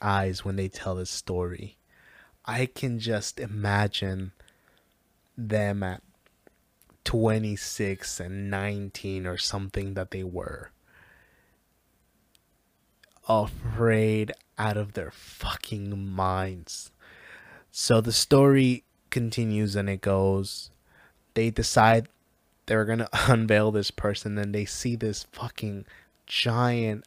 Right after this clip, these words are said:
ass horse head. So they take off, man. They go, they book it. They both run.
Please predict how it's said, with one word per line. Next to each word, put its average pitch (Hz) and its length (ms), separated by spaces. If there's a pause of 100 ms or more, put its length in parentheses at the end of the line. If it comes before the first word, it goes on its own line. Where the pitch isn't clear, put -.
(120)
ass 101 380 (220)
horse - 360
head. - 300 (920)
So - 160
they 117 120
take - 280
off, 127 380
man. 98 300 (220)
They 107 120
go, 110 220 (400)
they 110 160
book 120 400
it. 95 200
They 107 100 (140)
both 117 360
run. 107 420